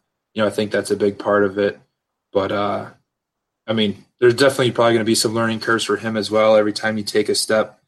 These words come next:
or get promoted in, in the coaching world. But, um, I think he's, he's ready to go. And, you know, obviously, guys, you can kinda look at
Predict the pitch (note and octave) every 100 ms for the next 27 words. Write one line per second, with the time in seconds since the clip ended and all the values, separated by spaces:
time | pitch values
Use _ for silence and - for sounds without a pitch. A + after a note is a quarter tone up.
0 | _ _ _ _ - G#2 G#2+ - A2 A2
1 | A2 G#2 G#2+ G#2 F#2 _ _ G#2+ G2+ -
2 | G#2 A2+ G#2 G#2+ G#2+ G#2+ G#2+ G#2 G#2 G2
3 | F#2 - _ _ _ _ _ _ G#2 -
4 | A2 - G#2+ G#2 G2 - - - _ A#2
5 | G#2 A2 G#2+ G2+ G#2+ G#2 G#2+ G#2 F#2 G2
6 | _ _ _ _ _ _ _ - G#2+ A2
7 | G#2+ - G#2 G2+ G#2 G#2 G2+ G2+ G#2 A#2
8 | G#2+ A2 - G2+ F#2+ -